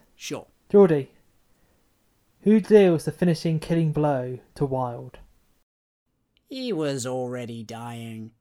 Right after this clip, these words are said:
Speaker 2: Wild is killed by another demon, and I think that invalidates your above point.
Speaker 1: No, it doesn't. He was dying. He literally said, "I, I need to,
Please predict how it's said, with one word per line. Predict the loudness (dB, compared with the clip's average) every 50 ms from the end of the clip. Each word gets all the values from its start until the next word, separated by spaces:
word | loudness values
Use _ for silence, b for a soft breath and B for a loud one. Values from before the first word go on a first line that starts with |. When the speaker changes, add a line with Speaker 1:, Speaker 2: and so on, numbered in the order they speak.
| _ _ _ _ _ _ _ _ _ _ _ _ _ _
Speaker 2:
Wild | 4 6 6 8 8 6 4 2
is | 0 0 -2
killed | -4 -2 0 2 2 2 0 0 0
by | 0 0 0 2
another | 2 0 0 0 0 -2
demon, | -4 -6 -10 -10 -12 -14 -14 -14 -14 -14 -16 -18 -20 _ _ _ _ _
and | -6 -2 0
I | 2 0 2
think | 0 0 -2 -2
that | -4 -6 -8 -6
invalidates | -4 -2 -2 0 0 -2 -2 -2 -2 -4 -4 -6 -6 -8 -10 -16 -18 -20 -20 -20 -20 _ _ _ _ _ _ _ _ _
your | -2 0 0 0 -2
above | -4 -6 -8 -10 -10
point. | -14 -16 -16 -16 -16 -20 -20 -20 -20 -20 -14
Speaker 1:
No, | -10 -8 -8 -6 -6 -6 -6
it | -6 -6 -6
doesn't. | -4 -2 -2 -2 -4 -4 -4
He | -4 -4 -2
was | -2 -4 -4
dying. | -2 0 0 2 2 2 2 0 -2 -4
He | -4 -4 -4
literally | -4 -4 -4 -4 -4 -6 -6 -4 -4 -4 -4
said, | -4 -4 -2 -2 -4 -4 -6 -6
"I, | -8 -8 -8 -8
I | -8 -10
need | -8 -6 -4 -4 -4 -4 -4
to, | -4 -4 -4 -4